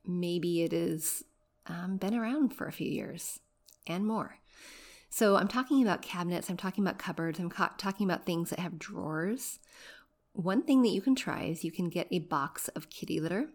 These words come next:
Get a box. It doesn't have to be bought. You can just use an old cardboard box, put a plastic liner in it like a Target bag, and pour some kitty litter inside.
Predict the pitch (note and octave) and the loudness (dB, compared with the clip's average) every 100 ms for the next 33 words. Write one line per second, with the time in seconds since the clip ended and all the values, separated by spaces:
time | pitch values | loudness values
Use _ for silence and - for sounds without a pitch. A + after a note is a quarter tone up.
0 | _ _ _ _ _ - F3 F#3+ G#3+ F#3+ | _ _ _ _ _ -4 0 2 2 0
1 | G3+ F#3 - - F#3 - F#3 G3+ F#3+ E3+ | 0 -6 -6 -6 -6 -4 -2 0 0 0
2 | F3+ - D#3+ F3 D#3+ - F3 E3+ F3 E3 | -2 -4 -2 -2 -2 -4 -2 -2 0 -2
3 | - D#3+ E3 - - E3 E3+ F#3 D#3+ D#3 | -2 -2 -4 -6 -6 -4 -2 -2 0 -2
4 | - - - E3+ F3 E3+ - - D#3 - | -4 -10 -8 -4 -2 -2 -4 -4 -4 -2
5 | G#3+ - E3+ E3 E3 D3+ E3+ - E3+ F#3+ | -6 -4 -4 -2 -4 -4 -4 -4 -4 -6
6 | - D#3+ E3 D#3+ D#3 D#3 D#3 - - - | -4 -4 -4 -2 -2 -2 -6 -12 -20 -18
7 | - - - F3+ F3+ F3+ F3 F3 F3+ F3+ | -18 -20 -6 -2 0 -2 -2 -2 0 -4
8 | - F3 E3 F3 F3+ G3 G3 G#3+ G3 G#3+ | -2 -2 0 -2 -2 0 -2 -2 -4 -4